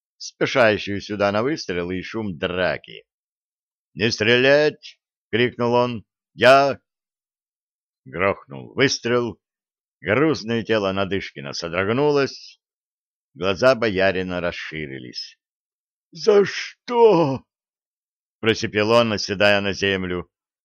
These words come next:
"Мы же с тобой договаривались!"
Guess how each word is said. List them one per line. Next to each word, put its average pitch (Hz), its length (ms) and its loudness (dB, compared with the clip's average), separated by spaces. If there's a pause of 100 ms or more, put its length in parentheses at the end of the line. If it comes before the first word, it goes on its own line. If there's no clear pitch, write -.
(500)
"Мы 190 220 4
же 165 200 2
с - 160 -8
тобой 185 420 0
договаривались!" 151 1700 0